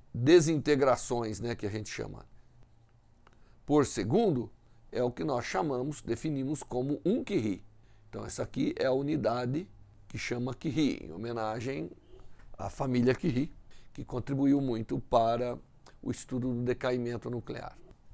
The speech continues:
Quando nós olhamos um, uma amostra que tem uma certa atividade, vamos supor, ela começou com uma atividade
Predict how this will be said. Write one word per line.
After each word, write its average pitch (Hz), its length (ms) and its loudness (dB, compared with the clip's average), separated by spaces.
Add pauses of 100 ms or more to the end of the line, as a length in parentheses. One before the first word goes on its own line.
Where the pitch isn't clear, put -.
(100)
Quando 254 240 0
nós 208 220 8
olhamos 110 680 6
um, 139 440 0
uma 107 180 0
amostra 117 540 4
que - 140 -14
tem - 180 -4
uma 110 200 -4
certa 113 380 -2
atividade, 98 800 0 (440)
vamos 110 180 -6
supor, - 360 -4
ela 95 180 0
começou 127 560 -2
com 143 120 -6
uma 131 120 -2
atividade 107 840 -2